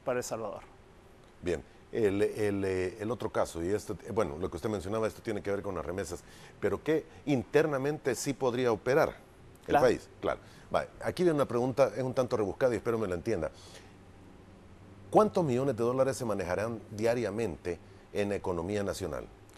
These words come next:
Speaker 1: Bueno, si usted se pone a pensar que el Producto Interno Bruto son veinticuatro mil millones de dólares, ¿verdad? Pues, a ver, hagamos una división entre,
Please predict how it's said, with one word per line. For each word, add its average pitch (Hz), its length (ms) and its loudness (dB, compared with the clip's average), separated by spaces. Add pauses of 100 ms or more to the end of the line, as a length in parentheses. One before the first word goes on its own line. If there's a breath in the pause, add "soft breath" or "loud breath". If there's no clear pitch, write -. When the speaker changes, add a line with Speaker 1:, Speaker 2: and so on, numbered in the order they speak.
(640 loud breath)
Speaker 1:
Bueno, 143 180 0
si 147 100 -8
usted 190 160 -2
se 160 100 -6
pone 180 160 2
a 170 60 -2
pensar 160 320 2
que 180 80 0
el 143 60 -2
Producto 165 280 2
Interno 160 400 0
Bruto 165 280 -2
son 160 200 -4
veinticuatro 143 640 2
mil 147 340 0 (200)
millones 131 440 -2
de 143 100 -2
dólares, 120 600 -4
¿verdad? 120 220 -10 (400 loud breath)
Pues, 127 720 2
a 120 80 -6
ver, 131 160 -4
hagamos 123 280 -2
una 120 540 -6
división 135 520 -4
entre, 110 640 -6